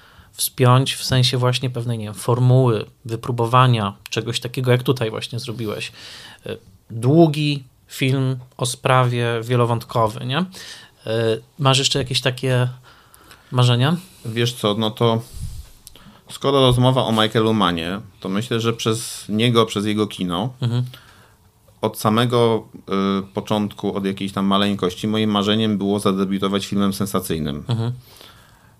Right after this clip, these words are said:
Speaker 2: Może niekoniecznie Who Did It,
Speaker 1: Mhm.
Speaker 2: ale, y, ale gdzieś około tego, gdzie też Gorączka była na pewno jakimś punktem, punktem zaczepienia, też Zakładnik, którego uwielbiam, który jest świetnym filmem,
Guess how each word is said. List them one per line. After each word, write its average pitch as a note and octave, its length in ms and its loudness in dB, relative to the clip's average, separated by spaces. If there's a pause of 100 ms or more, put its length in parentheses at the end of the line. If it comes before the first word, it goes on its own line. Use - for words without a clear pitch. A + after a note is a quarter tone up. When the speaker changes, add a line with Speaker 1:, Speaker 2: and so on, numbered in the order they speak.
Speaker 2:
Może B2 280 2
niekoniecznie B2+ 640 4
Who A#2+ 60 0
Did G#2+ 220 0
It, G#2 340 0 (160)
Speaker 1:
Mhm. B2 260 0 (180)
Speaker 2:
ale, G#2+ 600 2
y, G2+ 440 -4
ale G2+ 220 0
gdzieś G#2+ 240 -8
około G2+ 360 -2
tego, G2 420 0
gdzie A#2+ 240 -4
też A2 200 -2
Gorączka G#2+ 460 2
była G2 160 2
na F#2+ 100 0
pewno F#2+ 220 -2
jakimś F#2+ 240 -4
punktem, F#2 500 -4
punktem F#2 380 -6
zaczepienia, G2 400 -4
też F#2+ 140 0
Zakładnik, E2 560 -2
którego D#2+ 240 -4
uwielbiam, D#2+ 300 -4
który F#2+ 100 -10
jest - 100 -8
świetnym E2 420 -2
filmem, B1+ 400 -10